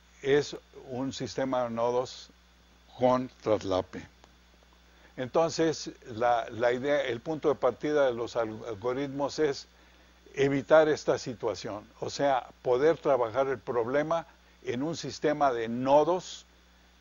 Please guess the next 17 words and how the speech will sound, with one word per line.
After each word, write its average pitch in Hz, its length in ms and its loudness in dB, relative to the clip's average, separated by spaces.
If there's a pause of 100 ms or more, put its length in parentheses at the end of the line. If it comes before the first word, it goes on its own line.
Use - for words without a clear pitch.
(160)
que 117 400 0 (320)
sea 139 280 4
sin 120 180 -6
traslape. 95 520 -8 (340)
Aquí 135 240 -6
ten-, 143 200 -2
esta 135 320 -6
imagen 135 460 -2
creo 120 340 -4
que 107 280 -10
explica, 131 640 -8 (1160)
eh, 110 260 -12
en 101 140 -8
parte, 139 420 2
de, 120 220 -8
de, 107 180 -4
eh, 107 720 -10